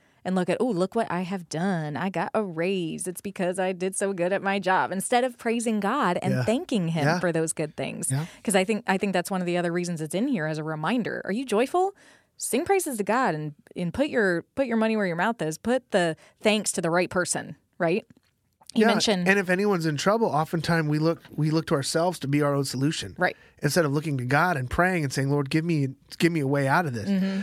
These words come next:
Speaker 2: Like in your marriage, if you find yourself spiraling in the same nonsense over and over, I would ask you, how much are you praying? How much
Speaker 1: Yes.
Speaker 2: are you seeking the Lord? How much are you reading your Bible? How much are
Speaker 1: Yep.
Speaker 2: you seeking wise counsel from the Word of God? And,
Speaker 1: Yeah.
Speaker 2: like, maybe you're not seeking any of that,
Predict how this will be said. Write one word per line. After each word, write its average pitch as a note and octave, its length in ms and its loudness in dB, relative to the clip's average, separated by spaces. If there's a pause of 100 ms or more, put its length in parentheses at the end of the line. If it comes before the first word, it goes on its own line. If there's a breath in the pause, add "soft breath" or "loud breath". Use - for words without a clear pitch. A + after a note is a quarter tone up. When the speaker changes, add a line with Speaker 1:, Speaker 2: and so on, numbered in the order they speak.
(160 loud breath)
Speaker 2:
Like D#3+ 160 4
in F3 100 4
your C#3 120 0
marriage, D#3+ 420 2
if C#3 140 -2
you C#3+ 80 0
find D3 240 2
yourself C3 260 0
spiraling D#3+ 580 0
in C#3 60 -4
the C#3 60 -2
same D#3 320 0
nonsense D3 440 0
over C#3+ 220 2
and C3 100 -2
over, C3+ 280 0 (260 loud breath)
I C#3+ 100 4
would D#3 120 4
ask E3 280 2
you, A#2+ 120 -2
how C3+ 120 0
much D#3+ 220 2
are D3+ 80 2
you C3+ 160 2
praying? C#3+ 460 0
How D3 180 -2
much D#3 180 2
Speaker 1:
Yes. - 20 0
Speaker 2:
are D#3 60 0
you C#3 120 0
seeking D3 340 -2
the B2+ 80 0
Lord? C#3+ 300 2
How D3 80 -2
much D3+ 200 -4
are D3+ 40 2
you C#3 80 2
reading C#3+ 220 0
your B2+ 100 -2
Bible? D3+ 360 0
How C#3 80 -2
much D3+ 140 0
are D#3 40 -4
Speaker 1:
Yep. D3+ 100 0
Speaker 2:
you C#3+ 60 2
seeking D3 340 -4
wise C#3 260 -2
counsel D3+ 340 -2
from D3 160 -10
the C#3 80 -4
Word C#3+ 200 -2
of C#3 100 -6
God? D#3 300 -2
And, C3 120 -6
Speaker 1:
Yeah. E3 220 0 (140)
Speaker 2:
like, D3+ 240 2
maybe D#3 240 0
you're G#3 100 2
not D3+ 340 2
seeking C3 380 -2
any B2+ 160 -4
of B2 160 -4
that, A#2 200 -4